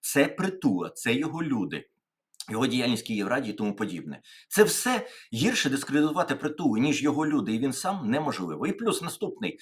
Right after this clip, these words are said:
Ви кажете, він волонтерить? А розкажіть мені, будь ласка, а де він волонтерить?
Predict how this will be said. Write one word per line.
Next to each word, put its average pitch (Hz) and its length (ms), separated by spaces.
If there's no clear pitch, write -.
Ви 131 100
кажете, 165 320
він 170 160
волонтерить? 196 720
А - 40
розкажіть 233 400
мені, 123 120
будь 120 180
ласка, 120 260
а 208 60
де 196 240
він 92 140
волонтерить? 117 680